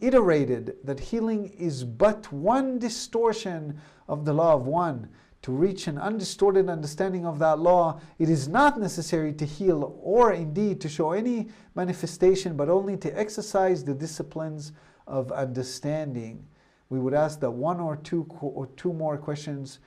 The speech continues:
be the ending of this session. הוא אומר לו, "תשמע, אנחנו לא נמצאים על פני כדור הארץ כרגע, אמ, אמ,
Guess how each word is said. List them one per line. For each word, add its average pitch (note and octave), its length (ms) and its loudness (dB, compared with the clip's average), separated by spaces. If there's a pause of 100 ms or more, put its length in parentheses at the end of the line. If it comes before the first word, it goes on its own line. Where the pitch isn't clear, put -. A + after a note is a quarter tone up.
(240)
be C3 120 -6
the B2+ 140 -2
ending C3+ 480 -4
of B2 280 -8 (220)
this A#2 360 -10
session. G#2+ 720 -8 (380)
הוא C3 120 -4
אומר D3+ 220 2
לו, D3 260 2
"תשמע, F3 380 0 (520)
אנחנו C#3 200 -4
לא E3 120 4
נמצאים F#3 640 0
על C#3+ 140 -2
פני F3+ 200 -6
כדור D#3 360 2
הארץ D#3 480 2
כרגע, D3 680 2 (500)
אמ, - 60 -10 (2750)
אמ, C#3+ 60 -6